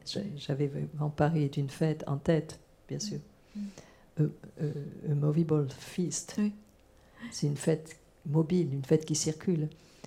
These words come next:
Speaker 1: Et, et je crois, euh, que c'est à la fois un, quelque chose d'objectif, de vrai sur ce qu'a été East Village à un certain moment, mais c'est aussi, euh, parce que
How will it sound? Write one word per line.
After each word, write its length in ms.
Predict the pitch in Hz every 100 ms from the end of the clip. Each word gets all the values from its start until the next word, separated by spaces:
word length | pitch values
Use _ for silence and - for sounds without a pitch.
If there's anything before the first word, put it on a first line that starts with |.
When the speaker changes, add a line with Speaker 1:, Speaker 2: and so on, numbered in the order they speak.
| -
Speaker 1:
Et, 400 | 160 156 156 160 -
et 60 | 156
je 140 | 156
crois, 420 | 151 - 220 226 202 - - - 147
euh, 80 | 156 -
que 220 | 151 147 151 - - - - _ _ _ -
c'est 200 | - 170
à 60 |
la 80 | 156
fois 240 | 156 156 - -
un, 180 | 151 147 147
quelque 200 | - 156 -
chose 320 | 160 139 139
d'objectif, 680 | 156 147 170 175 - 202 160
de 80 |
vrai 440 | 139 - 214 202 180
sur 360 | - - 151 147
ce 100 | -
qu'a 120 | 160
été 460 | 151 156 151 147 -
East 200 | 147 147
Village 460 | 160 156 156 156 - -
à 80 |
un 100 | 147
certain 280 | 147 151 151
moment, 360 | 147 156 208 240 - - - -
mais 80 | 160
c'est 160 | 151 151
aussi, 500 | 143 - 208 208 208 -
euh, 300 | 160 151 151 151 - - - - -
parce 220 | - 180
que 380 | - 151 151 180